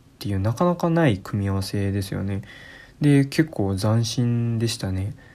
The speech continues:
詳しい感想なんかは全部見終わってから語りたいなって思うんで、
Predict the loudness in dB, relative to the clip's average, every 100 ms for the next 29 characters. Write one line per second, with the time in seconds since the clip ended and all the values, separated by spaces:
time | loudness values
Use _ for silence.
0 | -20 -20 -20 -20 -20 -20 -18 -2 0 2
1 | -2 2 0 2 0 0 -2 -2 -4 -4
2 | -4 2 2 4 2 2 0 -2 -6 -6
3 | -8 -6 -6 -2 -2 -2 -2 -6 -12 -8
4 | -6 -2 -2 -4 -6 -8